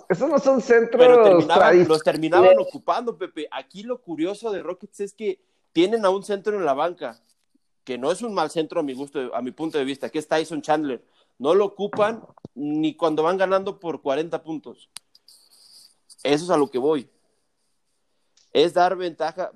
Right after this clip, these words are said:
Speaker 2: Y, y por eso te digo, puede ser porque, pu-, ¿qué tal que hoy, que hoy Rockets en el primer cuarto te mete cuarenta puntos a base de triplazos? Va a ser difícil que te repongas.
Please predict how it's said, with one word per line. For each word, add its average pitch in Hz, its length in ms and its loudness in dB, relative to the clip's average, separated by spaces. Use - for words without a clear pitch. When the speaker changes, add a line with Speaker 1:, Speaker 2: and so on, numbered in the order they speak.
Speaker 2:
Y, 143 300 -6
y - 20 -2
por 170 140 -4
eso 226 80 -6
te 202 140 0
digo, 196 320 -4
puede 214 240 4
ser 240 200 0
porque, 160 360 4
pu-, 170 380 6
¿qué 190 80 8
tal 233 240 2
que 233 140 2
hoy, 220 340 2
que 175 100 -2
hoy 208 440 -2
Rockets 139 720 -2
en 131 160 -4
el 131 140 -6
primer 156 320 -2
cuarto 156 440 -2
te 139 100 -8
mete 190 260 -10
cuarenta 190 400 -6
puntos 196 480 -12
a 131 100 -6
base 175 240 -6
de 202 80 -2
triplazos? 170 720 -8
Va 147 60 2
a 160 40 -4
ser 202 180 -4
difícil 180 360 -12
que 160 100 -8
te 147 120 -4
repongas. 147 720 -4